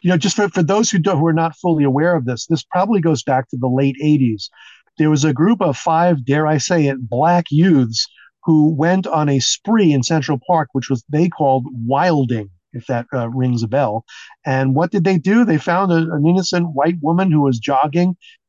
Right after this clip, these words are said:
They literally accosted her, threw her into the bushes, beat the living daylights out of her, and repeatedly gang raped her and left her for dead. And of course, uh,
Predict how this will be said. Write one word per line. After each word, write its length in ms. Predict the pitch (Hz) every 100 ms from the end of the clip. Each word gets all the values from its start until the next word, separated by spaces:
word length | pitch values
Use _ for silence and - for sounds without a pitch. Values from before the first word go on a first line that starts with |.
| -
They 120 | 151
literally 480 | 165 202 220 185 151
accosted 560 | - 180 170 165 156
her, 260 | 131 139 156 _ _ _ -
threw 260 | 208 233 220
her 60 |
into 140 | 202 175
the 140 | 156
bushes, 420 | 117 151 185 151
beat 340 | 113 - 220 -
the 80 |
living 440 | 160 170 170 160 131 _ _
daylights 520 | 139 190 220 147 131
out 140 | 139 131
of 80 | 127
her, 100 | 151
and 320 | 131 131 151 151
repeatedly 580 | 147 - 220 190 156 147 117 110
gang 360 | 156 185 190
raped 260 | 135 123 -
her 100 | 135
and 120 | 123
left 240 | 135 165
her 100 | 151
for 160 | 135 127
dead. 340 | 113 131 127 - _ _ - - _
And 160 | 139 131
of 100 | 123
course, 420 | - 185 180 -
uh, 220 | 175 156